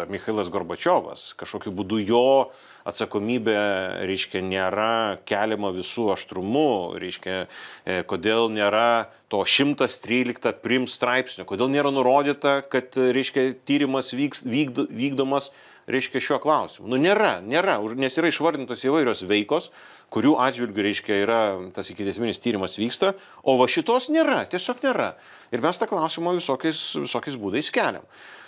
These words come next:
E, tai, tai čia yra, sakyčiau, apmaudu. Čia yra, e, manau, kad yra tikrai didžiulė klaida.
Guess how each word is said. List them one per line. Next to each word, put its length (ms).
E, 560
tai, 140
tai 160
čia 220
yra, 100
sakyčiau, 380
apmaudu. 420
Čia 220
yra, 160
e, 520
manau, 280
kad 160
yra 200
tikrai 340
didžiulė 260
klaida. 440